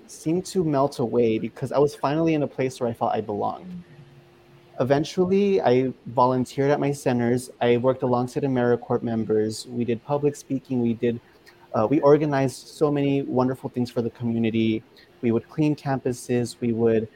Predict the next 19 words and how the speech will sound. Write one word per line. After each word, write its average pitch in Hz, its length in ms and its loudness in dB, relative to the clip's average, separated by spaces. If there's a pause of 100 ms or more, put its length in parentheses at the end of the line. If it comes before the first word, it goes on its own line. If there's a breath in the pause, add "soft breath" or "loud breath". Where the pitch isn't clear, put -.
(240 loud breath)
create 139 300 -2
little 143 160 10
gift 139 280 0
bags 127 280 2
for 123 180 0
others. 120 600 4 (360 soft breath)
Um, 110 420 -2 (840)
and 139 160 4
then 139 240 2
ev-, 143 180 -4
once 170 240 4
I 185 60 4
got 151 180 8
my 139 120 2
G 127 140 -2
E 131 180 2
D, 160 360 4
I 123 140 4
said, 127 280 2